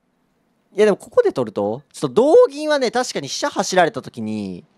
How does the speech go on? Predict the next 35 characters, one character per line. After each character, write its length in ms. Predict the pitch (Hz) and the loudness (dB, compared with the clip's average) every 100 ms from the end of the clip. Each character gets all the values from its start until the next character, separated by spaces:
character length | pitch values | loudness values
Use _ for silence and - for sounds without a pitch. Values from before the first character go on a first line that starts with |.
| _ _ _ _ _ | _ _ _ _ _
次 260 | - 330 330 | -14 -8 -2
の 80 | 151 | -2
飛 80 | - | 0
車 200 | 226 226 | 0 2
成 100 | 247 | 2
り 100 | 262 | 0
と 80 | 226 | 0
か 100 | 139 | -2
飛 80 | - | 0
車 380 | - 165 165 | 0 2 2
で 100 | 151 | -2
銀 260 | 123 139 151 | -8 -14 -10
取 200 | 156 156 | -8 -6
り 40 | |
が、 300 | 147 147 143 - _ _ _ _ _ _ _ | 0 0 0 -6 _ _ _ _ _ _ _
同 220 | 156 226 | -2 0
時 120 | 233 240 | 0 0
に 80 | |
は 80 | 160 | 0
全 220 | 147 180 | 2 0
部 80 | 165 | 2
は 60 | 135 | 2
受 100 | 156 | 2
か 80 | 196 | -2
ら 80 | |
な 80 | 190 | -2
か 80 | 120 | -6
っ 40 | |
た 80 | - | -10
気 120 | - | -12
が 40 | 90 | -12
す 120 | 90 | -10
る。 160 | 87 - _ _ _ _ _ _ _ _ _ _ _ _ _ _ _ _ _ | -14 -14 _ _ _ _ _ _ _ _ _ _ _ _ _ _ _ _ _
あ、 100 | - _ | -20 _
角 240 | - - | -10 -10